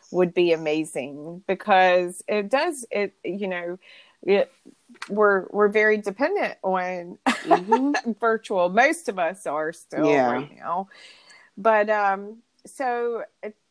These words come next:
Speaker 1: what new projects do you have on the horizon, maybe with schools or things going
Speaker 2: Yes,
Speaker 1: on?
Speaker 2: I am in talks with a school now,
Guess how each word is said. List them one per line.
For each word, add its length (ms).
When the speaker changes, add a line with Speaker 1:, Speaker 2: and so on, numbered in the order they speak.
Speaker 1:
what 400
new 320
projects 1000
do 120
you 240
have 420
on 240
the 40
horizon, 680
maybe 300
with 240
schools 640
or 140
things 380
going 260
Speaker 2:
Yes, 100
Speaker 1:
on? 100
Speaker 2:
I 120
am 280
in 140
talks 280
with 160
a 100
school 440
now, 640